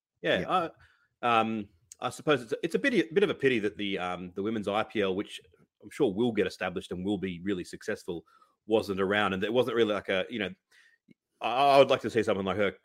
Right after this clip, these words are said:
Speaker 1: stay around a couple of more years, as the men tend to do now, and play the, the W B B L, the, the hundred and, um, the, you know, the women's I P L and a couple of things like that. So, um, it's a pity that that's not up and running for her to do that.
Speaker 2: No,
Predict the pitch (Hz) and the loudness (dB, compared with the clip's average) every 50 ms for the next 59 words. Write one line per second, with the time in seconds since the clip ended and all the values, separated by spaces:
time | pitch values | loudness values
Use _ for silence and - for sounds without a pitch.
0 | _ _ - - - 110 107 107 104 104 101 95 95 95 - 127 113 - 110 95 | _ _ -18 -8 0 2 2 4 4 2 2 0 -2 -4 -4 -6 -6 -6 -4 -2
1 | 101 98 101 104 101 98 113 120 117 107 110 101 104 107 113 120 117 113 104 95 | -2 0 0 0 -2 0 0 0 0 0 0 0 0 0 -2 -2 -2 -2 -2 -2
2 | 90 87 87 92 92 90 95 104 98 85 80 80 - 95 95 92 90 90 87 85 | -4 -4 -4 -4 -2 0 0 0 0 -2 -2 -6 -8 -8 -6 -6 -6 -8 -12 -14
3 | - _ _ _ _ _ _ _ _ _ _ _ - 113 110 110 107 101 87 95 | -18 _ _ _ _ _ _ _ _ _ _ _ 0 2 2 4 2 2 0 -2
4 | 92 90 _ _ - 98 101 87 110 104 92 101 87 101 98 90 87 92 92 95 | -4 -4 _ _ -12 -10 -6 -4 -4 -4 -4 -2 -2 -2 -2 -2 -2 -2 0 0
5 | 95 95 82 90 90 90 87 85 - _ - - 104 - 120 117 107 101 101 98 | 0 -2 -2 -4 -4 -4 -6 -8 -12 _ -6 -6 -4 -2 -2 -2 0 0 0 0
6 | 95 95 95 95 92 92 92 92 90 87 87 90 85 82 92 90 101 92 85 87 | 0 0 0 -2 -2 -4 -4 -2 -2 -2 -4 -6 -8 -10 -10 -10 -10 -10 -8 -4
7 | 98 110 113 107 95 104 98 95 92 - 98 95 92 90 90 87 - 92 98 92 | -2 0 0 0 0 0 -2 -2 -2 -2 -4 -2 -2 -4 -6 -8 -10 -10 -10 -8
8 | - 98 92 87 85 85 85 107 98 90 - - 107 98 92 - - _ - - | -8 -8 -8 -6 -8 -6 -4 -2 -4 -4 -4 -4 -4 -4 -4 -4 -6 _ -20 -20
9 | - - - - 98 95 92 95 92 92 - _ _ _ - - - - 131 - | -20 -12 -4 -2 0 0 0 -2 -6 -8 -10 _ _ _ -20 -12 -8 -8 -6 -6
10 | 98 - - 139 123 107 107 92 101 95 - 117 107 101 92 - 98 95 95 95 | -6 0 0 2 2 2 -2 -2 -4 -4 -2 0 0 0 0 -2 -2 -4 -2 -4
11 | 92 - 95 90 95 90 90 101 90 76 - _ _ _ _ _ _ _ _ _ | -4 -6 -6 -6 -4 -2 -2 -2 -4 -4 -10 _ _ _ _ _ _ _ _ _
12 | _ _ _ _ _ _ _ _ _ _ _ _ _ - - _ _ - - _ | _ _ _ _ _ _ _ _ _ _ _ _ _ -20 -20 _ _ -20 -20 _
13 | _ _ _ _ - - - 190 180 156 135 117 104 92 87 | _ _ _ _ -10 -4 0 2 4 4 4 4 2 0 -4